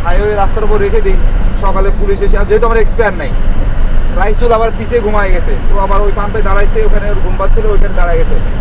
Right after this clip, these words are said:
আমাকে বলেনি, এই জন্য একসাথে থাকতে পারিনি, দশ কিলো ডিফারেন্স হয়ে গেছিলাম। পরে ওই এক টায়ারে অনেক কষ্ট করে এক কিলো রাস্তা আস্তে আস্তে আস্তে আস্তে আস্তে চালায় এক নম্বরে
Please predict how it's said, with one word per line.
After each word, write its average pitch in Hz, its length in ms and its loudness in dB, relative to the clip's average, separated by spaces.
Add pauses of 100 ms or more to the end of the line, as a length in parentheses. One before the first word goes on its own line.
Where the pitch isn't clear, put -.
আমাকে 175 240 2
বলেনি, 165 300 -2 (120)
এই 160 80 -4
জন্য 185 140 2
একসাথে - 300 2 (100)
থাকতে - 240 0
পারিনি, - 260 0 (380)
দশ 180 180 -4
কিলো 202 140 0
ডিফারেন্স 196 400 -4
হয়ে - 180 0
গেছিলাম। - 300 0 (2500)
পরে 440 200 2 (600)
ওই - 140 0
এক 233 220 0
টায়ারে 226 240 -2 (100)
অনেক - 200 -4
কষ্ট 214 260 -4 (100)
করে - 120 2
এক 196 220 4
কিলো - 160 0
রাস্তা 208 300 0
আস্তে - 360 -2
আস্তে 202 220 0
আস্তে 208 300 0
আস্তে - 220 -4
আস্তে 196 220 2 (140)
চালায় 381 300 0 (100)
এক - 120 2
নম্বরে - 280 -2